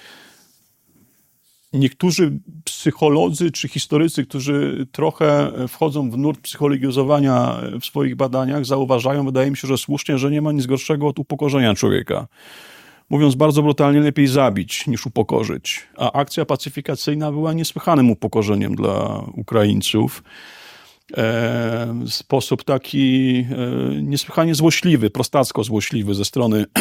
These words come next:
<clears throat> Wojska Polskiego, polskiej policji i tak dalej, i tak dalej. Stąd ta przepaść, która została,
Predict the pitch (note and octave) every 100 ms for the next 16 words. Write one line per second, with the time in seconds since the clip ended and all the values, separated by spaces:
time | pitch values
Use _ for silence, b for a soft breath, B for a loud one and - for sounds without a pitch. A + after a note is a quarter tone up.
0 | F#3+ C3 G#2 A#2 - A2 B2 A2+ - A2
1 | A2 - A2 - G#2 A2+ A2 - A2+ G#2+
2 | G#2 A2 A2+ A2 A#2 G#2 A2 A#2+ C#3 -
3 | b b b _ _ - - - D3+ D3
4 | C#3 - D3+ D3+ C#3 - B2+ B2 - C3+
5 | C3+